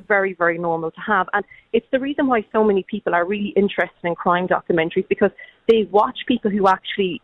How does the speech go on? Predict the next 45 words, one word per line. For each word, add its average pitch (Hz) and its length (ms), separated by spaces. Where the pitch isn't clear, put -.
do 220 220
commit 214 340
these 185 220
fantasies, 202 600
whereas 214 320
they 202 140
never 185 260
could. 208 320
And 240 120
it's 247 140
kind 285 200
of 285 60
a 277 120
fine 240 240
line. 190 300
If 262 200
we're 330 120
normalising 220 840
that 180 120
it's - 160
okay 190 340
to - 120
act - 360
on 208 260
these 185 180
anger 196 440
fantasies 196 520
in 185 140
such 190 220
a 185 40
horrific 180 400
way, 190 240
what 294 200
might 247 320
happen? 190 340
Might 226 280
we 262 80
be 220 200
opening 208 260
up 185 100
the 202 80
door 180 280
to - 160
invite 185 340
copycat 220 540